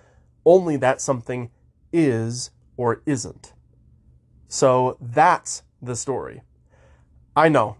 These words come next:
uh, it was a bit long, but my objective in sharing it the way that I did was to hopefully defuse this discussion before we get into some of the specifics of evolution.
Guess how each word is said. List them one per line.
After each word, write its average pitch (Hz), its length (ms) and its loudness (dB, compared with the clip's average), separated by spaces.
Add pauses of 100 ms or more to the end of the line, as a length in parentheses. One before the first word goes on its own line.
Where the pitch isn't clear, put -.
uh, 127 200 -2
it 147 100 0
was 131 120 -4
a 120 60 -6
bit 202 160 4
long, 156 280 4
but 139 120 -2
my 135 140 2
objective 151 420 -4
in 143 100 -4
sharing 151 400 -2
it 135 100 -2
the 131 80 -4
way 180 180 2
that 143 140 0
I 117 120 2
did 117 280 -4 (360)
was 135 240 2
to 135 80 0
hopefully 147 580 -2 (400)
defuse 139 1000 -4
this 120 180 -4
discussion 113 640 -4 (120)
before 127 260 -2
we 131 100 -2
get 135 160 -4
into 123 140 -6
some 135 180 -2
of 123 60 -2
the 120 100 -4
specifics 127 560 -2
of 120 100 -2
evolution. 113 600 -6